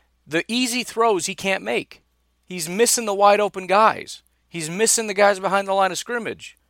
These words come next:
And most of the time you hear the, the same kind of complaints.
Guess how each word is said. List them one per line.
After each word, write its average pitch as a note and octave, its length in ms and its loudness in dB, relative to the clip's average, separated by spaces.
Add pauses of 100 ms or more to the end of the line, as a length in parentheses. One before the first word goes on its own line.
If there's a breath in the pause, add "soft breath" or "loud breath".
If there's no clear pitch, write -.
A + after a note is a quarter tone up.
(260)
And C#3+ 180 -6
most F3+ 320 2
of A3 60 -10
the G3+ 80 -4
time F#3+ 360 4
you F3+ 140 -10
hear E3 180 -2
the, E3 160 -4
the D3+ 160 -10
same E3 280 -4
kind E3+ 200 0
of D3+ 80 -6
complaints. E3+ 600 -4